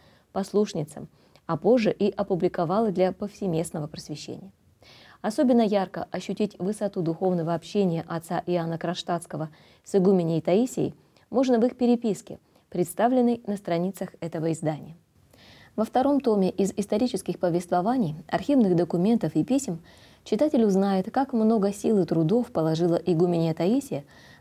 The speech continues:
на благоустройство Иоанна Притеченского Леушинского монастыря и других обителей. Из представленных здесь материалов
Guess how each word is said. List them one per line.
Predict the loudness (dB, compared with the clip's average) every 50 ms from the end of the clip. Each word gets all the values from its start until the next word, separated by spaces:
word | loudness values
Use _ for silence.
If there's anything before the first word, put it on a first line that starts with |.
| -4
на | 0 2
благоустройство | 2 4 4 4 2 0 0 2 0 0 2 0 0 0
Иоанна | 0 0 0 0 2 4 4 2 2
Притеченского | 2 -2 -2 0 0 -2 0 0 -4 -4 -2 -2 -2 0 0 0
Леушинского | 2 2 4 4 2 0 -2 -6 -6 -4 -2 0 0
монастыря | 2 2 0 0 -2 -2 -2 0 0 0 -2 -4 -6 -14 -20 -20 -16 _ -2
и | 2 2
других | 4 4 4 2 2 0 0
обителей. | -2 0 0 0 -2 -6 -12 -18 -18 _ _ _ _ _ _ _ _ -20 -20 -20 -14 _ -4
Из | -4 -4 -2
представленных | 0 0 0 0 0 0 0 2 2 2 2 2 2
здесь | 2 0 2 0
материалов | -2 0 0 0 2 2 2 2 0 -2